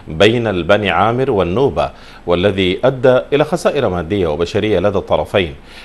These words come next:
حيث كان في استقبالها على مدخل المدينة وللولاية المكلفة اللواء الركن حافظ التاج مدني.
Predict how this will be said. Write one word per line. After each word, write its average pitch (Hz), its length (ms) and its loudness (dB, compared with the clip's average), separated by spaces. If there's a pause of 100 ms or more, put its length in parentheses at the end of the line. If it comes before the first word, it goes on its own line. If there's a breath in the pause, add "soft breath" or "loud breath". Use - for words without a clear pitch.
حيث 127 220 0
كان 151 240 0
في 143 80 -6
استقبالها 110 680 0
على 87 280 4
مدخل 87 420 0
المدينة 90 680 -2
وللولاية 90 560 0
المكلفة 90 500 -2
اللواء 73 240 0
الركن 90 320 -2
حافظ 110 380 -2
التاج 82 320 -2
مدني. 90 340 -4